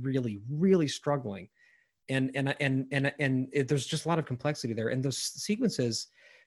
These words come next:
there's that one sequence where she's yelling at him in the hallway that, like, I, I find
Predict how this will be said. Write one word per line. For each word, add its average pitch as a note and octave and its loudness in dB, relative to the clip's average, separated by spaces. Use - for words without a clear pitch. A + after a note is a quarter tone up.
there's D#3+ 6
that D3+ 6
one F3 2
sequence - 0
where B2+ 0
she's A#2+ -4
yelling B2+ 2
at A#2+ 0
him A2+ -2
in A2 -2
the G2+ -6
hallway G#2+ -4
that, A#2+ 0
like, A#2+ -2
I, C#3 0
I C#3+ 2
find C#3+ 2